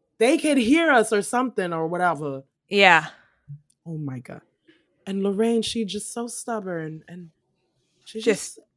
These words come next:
Speaker 1: she just, again, another decision which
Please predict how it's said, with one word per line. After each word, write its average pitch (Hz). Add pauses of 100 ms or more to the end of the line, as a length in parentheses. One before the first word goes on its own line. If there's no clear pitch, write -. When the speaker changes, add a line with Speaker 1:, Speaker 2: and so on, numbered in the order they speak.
(220)
Speaker 1:
she - (100)
just, - (180)
again, 214 (560)
another 269
decision 233
which 226